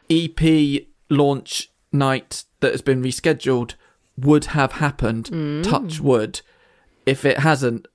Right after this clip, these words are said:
Speaker 1: future Dave will be back to let you know, but it should have happened, and it's sold out, which is amazing for them. Unfortunately, we can't go 'cause we're doing a show.
Speaker 2: Yes.
Speaker 1: Boo.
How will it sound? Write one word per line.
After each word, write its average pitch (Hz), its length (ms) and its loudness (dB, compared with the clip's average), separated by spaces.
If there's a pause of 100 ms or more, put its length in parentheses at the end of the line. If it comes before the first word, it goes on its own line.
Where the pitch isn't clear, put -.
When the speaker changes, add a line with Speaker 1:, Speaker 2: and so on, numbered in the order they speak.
Speaker 1:
future 135 380 -2
Dave 120 340 0
will 120 100 0
be 117 120 -4
back - 340 -4
to 110 200 -8
let - 220 -4
you 117 80 -4
know, 131 320 -2
but 120 120 -4
it - 140 -8
should 190 160 0
have 139 80 -2
happened, 117 420 -4
and 120 140 -2
it's - 160 -12
sold 107 280 -6
out, 131 260 -4 (140)
which - 220 -8
is 143 80 -6
amazing 214 400 -4
for - 200 -8
them. 101 220 -8 (560)
Unfortunately, 131 460 -2
we 135 140 0
can't 123 240 -4
go 127 200 0
'cause 120 160 -6
we're 123 140 2
doing 117 260 -2
a 110 60 -2
show. 120 420 -2 (160)
Speaker 2:
Yes. 147 320 -8
Speaker 1:
Boo. 117 280 2